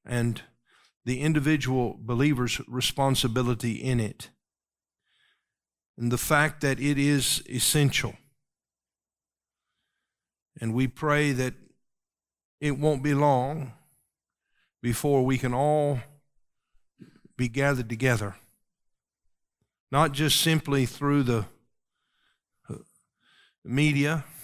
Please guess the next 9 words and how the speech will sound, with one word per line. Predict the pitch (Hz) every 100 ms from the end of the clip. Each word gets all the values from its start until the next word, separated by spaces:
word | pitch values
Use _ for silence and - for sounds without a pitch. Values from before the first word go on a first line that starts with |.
| - - _ _ _ -
or | 117
the | 127
online | 139 147 139 139 139 123
presence, | - 127 120 110 - - - - _ _ _ _ _ _ _ _ _ -
but |
that | 107 123
all | 131 170 180
of | 117
us | 110 98 - -